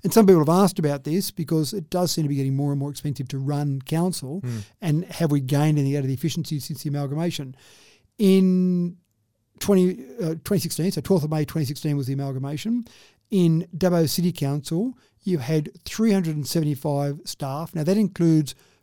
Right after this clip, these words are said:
Speaker 1: permanent staff and people on contract. So they
Speaker 2: Right.
Speaker 1: might have a one-year contract or a two-year contract. So basically, you'd call them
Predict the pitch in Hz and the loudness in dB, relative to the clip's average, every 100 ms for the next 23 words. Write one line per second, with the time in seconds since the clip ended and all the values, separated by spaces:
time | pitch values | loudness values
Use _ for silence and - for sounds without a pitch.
0 | _ 180 190 185 165 151 143 156 165 - | _ 4 4 4 -2 -4 -4 -4 -8 -6
1 | 160 135 160 156 139 139 139 131 _ _ | -4 -2 -2 0 0 0 -2 -6 _ _
2 | 156 139 - 123 - 151 143 135 139 135 | 0 0 -2 -12 -10 -4 -2 -2 0 -2
3 | 143 135 135 127 135 143 160 156 160 156 | -4 -6 -8 -6 -6 -8 -12 -12 -4 0
4 | 151 143 131 151 139 135 135 - 151 131 | 0 0 -2 -4 -4 -8 -6 -2 0 0
5 | 143 131 143 160 175 160 156 156 143 156 | -4 -4 -8 0 2 2 0 -4 -2 -2
6 | 151 139 | 0 -2